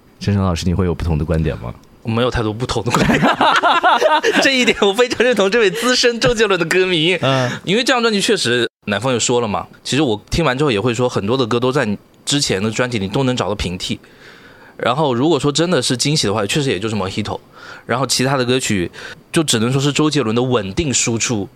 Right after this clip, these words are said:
Speaker 2: 他的特点就是每一张专辑里面必有一首
Speaker 1: 中国
Speaker 2: 非常中国风的歌，
Speaker 1: 对，嗯。
Speaker 2: 对，一定是。然后专辑里面可能也会有一些其他的，大家去看这一次主打歌，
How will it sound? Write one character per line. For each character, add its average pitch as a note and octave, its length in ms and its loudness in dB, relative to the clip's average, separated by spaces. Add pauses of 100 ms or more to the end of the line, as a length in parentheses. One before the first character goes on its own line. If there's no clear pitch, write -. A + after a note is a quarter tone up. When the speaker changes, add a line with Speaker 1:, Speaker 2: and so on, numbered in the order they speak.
(160)
Speaker 2:
他 F#3+ 140 2
的 F#3+ 60 0
特 G3+ 100 2
点 C#3 100 0
就 C3 80 0
是 D3 120 -2
每 A2 180 0
一 C3 60 -2
张 D3 120 0
专 D#3 160 0
辑 D3 120 -2
里 A2+ 100 0
面 G2+ 160 0
必 G#3 160 -2
有 A2 160 0
一 B2+ 80 0
首 G#2 240 -4 (380)
Speaker 1:
中 B2 180 0
国 A#2 80 2
Speaker 2:
非 E3 100 2
常 D3 200 -2
中 C#3 160 0
国 A#2+ 100 0
风 A2+ 220 -2
的 - 0 -
歌， G2+ 480 0
Speaker 1:
对， E2 80 -2
嗯。 - 20 0
Speaker 2:
对， G#2 200 2
一 A#2+ 180 0
定 C#3+ 160 0
是。 A2 320 0 (400)
然 B2+ 160 0
后 E3 180 2
专 E3+ 180 2
辑 D#3+ 100 0
里 B2 100 0
面 B2 180 0
可 A2+ 140 -2
能 G#2 120 0
也 A2+ 160 2
会 E3+ 220 2
有 G2 180 0
一 G#2 40 0
些 A2+ 300 0
其 A#2 200 -2
他 C3 180 -2
的， G#2 180 0 (120)
大 F#3+ 100 2
家 F3+ 80 2
去 F3 120 0
看 E3+ 180 0
这 E3+ 80 2
一 D3+ 80 2
次 C#3+ 180 0
主 A2+ 160 -2
打 A#2 200 0
歌， G2 240 0